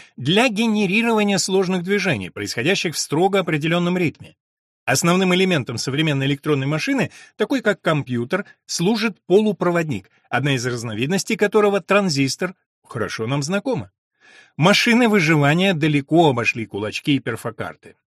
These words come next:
Аппарат, который они используют для согласования во времени своих движений, имеет больше общего с компьютером, хотя его действие основано на совершенно иных принципах.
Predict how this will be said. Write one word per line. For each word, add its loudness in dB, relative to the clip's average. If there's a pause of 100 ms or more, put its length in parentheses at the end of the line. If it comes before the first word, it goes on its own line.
Аппарат, 2
который 0
они 0
используют -2
для -2
согласования -4
во -4
времени -4
своих -6
движений, -4 (300)
имеет 0
больше 2
общего 2
с -4
компьютером, -2 (220)
хотя -2
его 2
действие 0
основано -2
на 0
совершенно -2
иных -2
принципах. -6